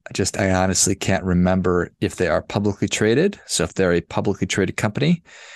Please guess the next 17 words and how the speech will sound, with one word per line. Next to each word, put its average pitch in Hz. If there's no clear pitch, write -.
so -
you 85
can 90
go 85
buy 87
shares 98
on 95
a 82
stock 98
exchange, 143
or 101
if 104
they 107
are 101
a 98
mutual 107
company. -